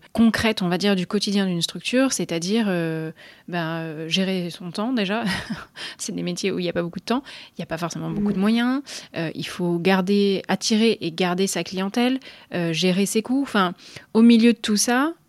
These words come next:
Speaker 1: euh, c'est pas tout le monde qui, du coup, euh, fait de l'environnement et du bien-être animal une priorité, mais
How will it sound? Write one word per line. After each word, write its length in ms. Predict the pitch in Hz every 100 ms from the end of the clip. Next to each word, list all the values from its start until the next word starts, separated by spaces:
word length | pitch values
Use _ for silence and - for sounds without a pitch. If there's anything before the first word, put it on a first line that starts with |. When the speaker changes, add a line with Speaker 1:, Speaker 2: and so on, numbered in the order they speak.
| 196
Speaker 1:
euh, 1000 | 190 185 180 175 175 170 170 - - - - - - - -
c'est 180 | - -
pas 120 | 226
tout 160 | 233 226
le 60 |
monde 340 | 233 262 285 277
qui, 360 | - 226 233
du 120 | 208
coup, 340 | 196 247 262 269
euh, 320 | 208 185 180
fait 360 | 175 - 240 240
de 100 | 202
l'environnement 520 | 196 196 196 214 220
et 80 | 202
du 100 | 175
bien-être 360 | 175 175 180
animal 300 | 185 180 226
une 360 | 240 202 185 180
priorité, 580 | - 190 185 185 185 269
mais 180 | 240